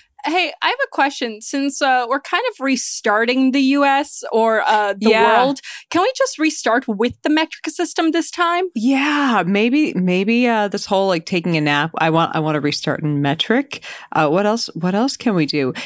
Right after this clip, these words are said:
Speaker 2: Can, while everything's asleep, can we, like, reset the serving sizes on things down by, like, four ounces on everything? Like,
Speaker 1: <laughs>
Speaker 2: just, we go back to dinner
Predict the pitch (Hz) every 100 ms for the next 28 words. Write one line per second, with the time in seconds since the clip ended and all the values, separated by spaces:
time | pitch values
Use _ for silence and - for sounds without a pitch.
0 | - 240 254 233 185 185 185 220 233 254
1 | 254 220 - 202 180 - 208 185 185 180
2 | 165 160 190 - 208 - - 160 160 170
3 | 180 175 185 190 190 190 190 190 170 -
4 | 165 156 156 160 156 147 147 160 143 131
5 | 127 - - 127 120 120 165 78 - 180
6 | 180 _ _ - - 349 359 381 453 440
7 | 427 - 240 - - 233 196 220 220 226
8 | 226 - 175 190 185 196